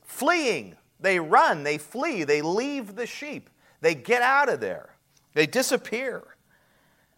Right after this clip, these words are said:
And what happens with the sheep when there's no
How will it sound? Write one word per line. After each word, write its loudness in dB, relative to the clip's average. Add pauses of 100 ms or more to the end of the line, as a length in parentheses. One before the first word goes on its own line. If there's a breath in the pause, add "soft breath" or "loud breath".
(340 soft breath)
And -6
what 2
happens 4
with -2
the -6
sheep -10
when -2
there's -4
no 0